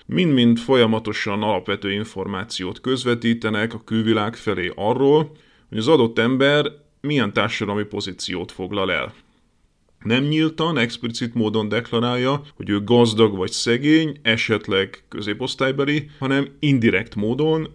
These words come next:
majdnem, hogy látens szimbólumokkal jelzi. A drágább, kifinomultabb, elegánsabb stílusok, márkák megvásárlásához több pénz kell, azaz szimbolikus tőkét lehetséges vásárolni.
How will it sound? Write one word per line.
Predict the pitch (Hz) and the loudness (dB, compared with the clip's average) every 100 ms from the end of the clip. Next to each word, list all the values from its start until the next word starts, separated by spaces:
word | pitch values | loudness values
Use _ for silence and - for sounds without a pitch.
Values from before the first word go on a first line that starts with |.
| _ | _
majdnem, | 117 131 113 104 101 | -2 2 2 2 -2
hogy | 110 98 | 0 0
látens | 104 107 104 113 101 101 113 - | 0 0 0 -4 -4 -2 -4 -6
szimbólumokkal | - 101 101 92 87 90 90 - 87 | -4 -4 -4 -4 -6 -8 -10 -8 -6
jelzi. | 85 69 92 - 113 - | -6 -10 -12 -14 -14 -20
A | - | -16
drágább, | 107 123 156 147 127 120 120 | -2 0 2 0 2 0 -2
kifinomultabb, | - 143 - 120 113 104 104 104 101 104 98 | -4 -4 0 2 2 2 0 0 0 2 2
elegánsabb | 101 113 101 95 107 - - | 2 2 2 -2 -4 -8 -10
stílusok, | - - 131 139 139 - 127 135 - - | -12 -4 -2 -2 -2 -2 -4 -4 -12 -12
márkák | 104 117 - 131 135 135 - | -8 -8 -4 -4 -2 -6 -4
megvásárlásához | 110 113 127 123 131 127 127 127 131 123 127 - - | -4 0 0 0 0 0 0 0 -2 -2 -2 -4 -2
több | 160 156 | -2 0
pénz | 139 139 - | -2 0 -2
kell, | 151 151 170 - | 0 0 0 -2
azaz | 135 135 139 139 - - | -4 0 0 0 -4 -12
szimbolikus | - 139 127 107 98 95 107 - - | -6 -2 2 2 0 -4 -8 -8 -2
tőkét | 120 110 113 113 113 117 | 2 2 0 0 0 -2
lehetséges | - 107 113 95 - - 98 113 120 - - _ | -6 -4 -2 -2 -2 -4 -2 0 0 -2 -10 _
vásárolni. | - 110 98 95 - 78 78 78 69 113 | -6 -2 -2 -2 -4 -4 -4 -6 -10 -14